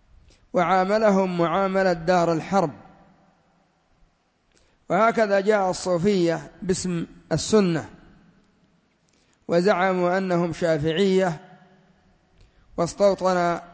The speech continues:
بعضهم حضرموت، وبعضهم التهائم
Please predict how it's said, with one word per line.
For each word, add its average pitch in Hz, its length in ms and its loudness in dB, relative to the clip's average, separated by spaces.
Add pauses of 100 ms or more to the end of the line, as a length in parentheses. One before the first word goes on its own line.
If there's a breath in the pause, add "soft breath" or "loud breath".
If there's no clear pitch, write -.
(420)
بعضهم 175 540 -2
حضرموت، 170 680 -2 (1600)
وبعضهم 175 840 -2 (120)
التهائم 180 840 -2